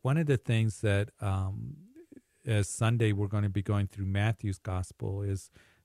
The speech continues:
uh, we're gonna take a little time to look at Andrew. And, um, you know, we, we go through the gospels and we read about, uh, Peter, James, and John. And Andrew was really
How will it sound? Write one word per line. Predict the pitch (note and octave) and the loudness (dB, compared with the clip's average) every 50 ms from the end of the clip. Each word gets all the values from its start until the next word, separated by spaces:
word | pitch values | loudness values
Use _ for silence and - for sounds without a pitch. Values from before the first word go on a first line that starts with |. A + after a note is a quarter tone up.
| - B2+ | -6 -4
uh, | G#2 | -2
we're | G2+ A2+ A2+ | -2 0 0
gonna | C#3 C#3+ C#3 | 0 0 0
take | - C3 A#2 - | 0 -2 -2 0
a | D3 | 0
little | C3+ C3 A#2+ A2+ | 2 2 2 2
time | - - - A2+ A2+ A2 G#2+ | 0 -2 -2 -2 0 -2 -2
to | - - G#2 | -2 -2 -2
look | G2 G#2 A2 - - | 0 0 0 0 0
at | G#2+ G2 F#2 | -2 -2 -2
Andrew. | - - B2+ G#2+ G#2+ G#2 G#2+ G#2+ G2+ - F#2 F2 F2+ F#2 F#2 - - D3 | -2 -2 0 2 2 2 2 0 0 -2 -4 -4 -4 -6 -10 -12 -10 -6
And, | B2 G#2 G2+ G2 G2 F#2+ F#2 - _ _ _ _ _ _ _ - | -4 0 0 0 0 0 -2 -6 _ _ _ _ _ _ _ -10
um, | - - F#2 F#2+ F#2 F#2 F#2+ G#2+ E3+ - _ _ _ _ _ _ _ _ _ _ _ _ _ _ _ | -6 -4 -2 -2 -2 -2 -2 -4 -8 -10 _ _ _ _ _ _ _ _ _ _ _ _ _ _ _
you | - A#2+ A2 | -2 -2 0
know, | G#2+ G#2+ G#2+ G#2+ | 2 2 2 2
we, | G#2 G#2+ A2 G#2+ A2 B2+ F3+ | 4 4 4 4 2 0 -2
we | D3+ A2 G#2 | -2 -2 -2
go | - A#2+ B2 D3+ | 0 2 0 0
through | - - C#3 | 2 0 -2
the | A#2 A2+ | -2 0
gospels | - G2+ F#2+ G2 F#2+ - - - - F#2 F#2 F2+ - - - | 0 0 0 0 0 -2 -6 -8 -6 -6 -6 -6 -8 -8 -4
and | C3+ A2 G#2+ | -2 0 2
we | G#2+ G#2+ G2+ | 2 2 2
read | G#2+ A#2 B2+ B2+ | 2 2 2 2
about, | B2+ G#2 - G#2 G2 F#2+ F#2+ G2+ - _ _ - _ _ _ _ - | 2 2 2 2 2 2 0 -2 -6 _ _ -20 _ _ _ _ -12
uh, | G2 G2 - - G2+ - _ | -10 -8 -8 -8 -10 -12 _
Peter, | - - C3+ B2+ C3+ B2+ | 0 2 2 4 4 2
James, | A2+ - A2+ A2 A2 A2 G2+ - | 4 2 4 4 4 2 0 0
and | G#2 G2 G2 | -2 -2 -2
John. | - G#2 G2 G2 F#2+ F#2 G2 G#2+ _ _ _ - _ _ _ _ _ _ - | -2 -2 -2 -2 -2 -4 -8 -10 _ _ _ -20 _ _ _ _ _ _ -2
And | B2 A#2 A#2 A#2+ | 0 2 2 2
Andrew | C3 C3+ C#3+ D#3 F3+ F3+ C#3+ C3 A#2+ A2+ G#2+ G#2+ G#2+ G#2+ A2+ - - - | 2 2 2 2 2 2 2 2 4 4 4 4 4 2 0 -2 -6 -14
was | - C#4+ D#3 A#2+ A2+ G#2+ G2+ - - - _ _ _ - | -12 -6 -2 0 0 0 -2 -4 -10 -20 _ _ _ -6
really | E3 G3 G#3+ F#3 B2+ G#2+ G#2 G#2 G2+ G#2+ | -4 -4 -2 0 2 2 2 2 0 -2